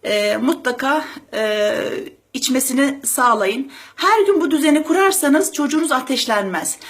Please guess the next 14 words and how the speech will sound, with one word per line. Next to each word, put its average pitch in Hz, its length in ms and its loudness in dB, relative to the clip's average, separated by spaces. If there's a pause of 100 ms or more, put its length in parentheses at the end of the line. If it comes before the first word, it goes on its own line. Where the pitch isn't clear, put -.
(280)
Arada 262 380 0
bir 403 220 4
verirseniz 403 680 0 (260)
ateşlenmeye 294 760 2
yol 302 180 2
aldığını 226 440 0
görürsünüz. 294 760 -2 (400)
Ondan 262 380 2
sonra, 370 300 0 (180)
e, 254 420 -4
"Ateşini 269 420 -2
nasıl 370 280 -2
durduracağım?" 262 680 -2
diye 294 260 -2